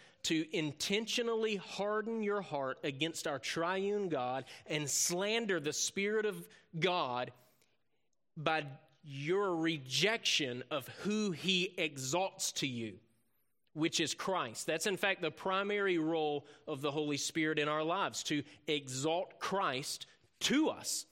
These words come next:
right? To testify to us about who Christ is. That's what Jesus says in John sixteen, verses thirteen to fifteen. He says, "However, when he," speaking, "the Spirit of truth has come,"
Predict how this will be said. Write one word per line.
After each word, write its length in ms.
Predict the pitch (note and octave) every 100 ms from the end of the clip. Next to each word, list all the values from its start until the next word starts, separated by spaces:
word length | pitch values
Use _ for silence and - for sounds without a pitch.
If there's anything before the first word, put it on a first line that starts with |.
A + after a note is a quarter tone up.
| _ -
right? 240 | F#3 G#3
To 120 | F#3+
testify 720 | E3+ - A3+ - B3+ B3+ A#3 G#3
to 240 | - G#3 E3+
us 120 | E3+
about 280 | D#3+ D3 C#3+
who 180 | F3
Christ 380 | F3+ F#3+ F3+ -
is. 180 | B3 C3
That's 180 | D#3 D#3
what 140 | F3
Jesus 380 | D3 F3 E3+ E3
says 240 | F#3 E3
in 120 | D#3+ D3
John 280 | E3+ E3+
sixteen, 580 | E3 G#3 G3+ - E3+ D#3 - - -
verses 360 | E3 E3 D#3+ -
thirteen 440 | F#3 F3+ F3+ F#3
to 80 | F3+
fifteen. 560 | F3+ A3 - D3+ A#2+ A2+ - - _ -
He 100 | D#3
says, 220 | E3+ D3
"However, 480 | E3+ F3+ A3 A3 F3+
when 160 | E3+
he," 320 | D#3+ A3+ A3+ A3
speaking, 340 | - G#3 F#3+
"the 80 | D3
Spirit 380 | - G3+ A3 C4
of 80 |
truth 320 | - F3 E3 E3
has 160 | D#3
come," 460 | - A3 F#3 E3